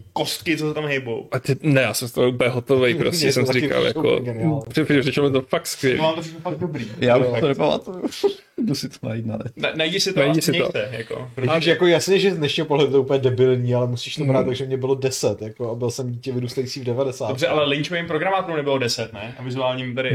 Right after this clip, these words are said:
Speaker 2: Ne,
Speaker 1: artistům.
Speaker 2: z jakého je to roku? Buď to, že tam vůbec něco
Speaker 3: To je
Speaker 2: bylo.
Speaker 3: šestá osmdesátý třeba?
Speaker 2: No,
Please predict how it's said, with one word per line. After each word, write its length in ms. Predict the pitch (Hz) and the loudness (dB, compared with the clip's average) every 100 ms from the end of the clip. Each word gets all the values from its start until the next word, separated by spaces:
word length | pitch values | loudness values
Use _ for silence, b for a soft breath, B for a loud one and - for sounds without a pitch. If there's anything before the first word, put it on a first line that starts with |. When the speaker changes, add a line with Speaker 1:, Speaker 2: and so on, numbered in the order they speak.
| 131 | 2
Speaker 2:
Ne, 100 | 147 | 4
Speaker 1:
artistům. 300 | 180 165 139 | 2 0 -2
Speaker 2:
z 80 | 127 | 0
jakého 320 | 147 151 147 | 0 2 4
je 100 | 147 | 4
to 100 | 185 | 4
roku? 360 | 151 123 208 220 | 4 2 0 0
Buď 120 | 165 | 2
to, 160 | 180 | 2
že 140 | 147 139 | 2 0
tam 140 | 143 | 0
vůbec 240 | 139 135 - | 2 0 -2
něco 200 | 120 170 | 0 0
Speaker 3:
To 40 | 123 | 2
je 80 | 139 | 4
Speaker 2:
bylo. 160 | 139 170 | 6 4
Speaker 3:
šestá 200 | - 135 | 2 -2
osmdesátý 640 | - 156 147 226 226 127 | 0 0 0 0 -4 -8
třeba? 180 | 127 123 | -14 -16
Speaker 2:
No, 140 | 131 | -16